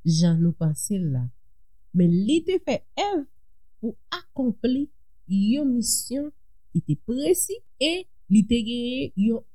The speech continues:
objektif spesyal pou Èv. Pou Èv te kapab akonpli misyon sa a ke Bondye ba li a,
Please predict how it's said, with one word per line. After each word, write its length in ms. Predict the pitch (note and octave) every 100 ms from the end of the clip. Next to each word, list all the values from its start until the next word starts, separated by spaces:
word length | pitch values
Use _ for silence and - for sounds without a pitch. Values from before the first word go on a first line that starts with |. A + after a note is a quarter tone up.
| -
objektif 880 | F4+ D4 A#3+ A3 B3 - - C#4+ D4 - -
spesyal 1080 | - - - - G4+ G4+ - B3+ D4+ F#4 F#4+ -
pou 220 | - A#3 -
Èv. 320 | E3+ C#3+ C3+ C#3 - - - - - -
Pou 120 | A#4+ - A4+
Èv 260 | A4 G3 E3+ -
te 160 | - C4
kapab 400 | C#4 - D4+ A#3
akonpli 880 | - F#3+ - F3 - C4 C#4+ D#4+ D#4 - - - E3
misyon 640 | G3+ G#3 F#3+ - B3 D4+
sa 180 | D4+ C#3+
a 140 | C#3 - - - - F#3+
ke 60 |
Bondye 480 | E3 E3 D#3+ F#3 A#3
ba 160 | B3+ A#3+
li 240 | G3+ G3
a, 120 | G3+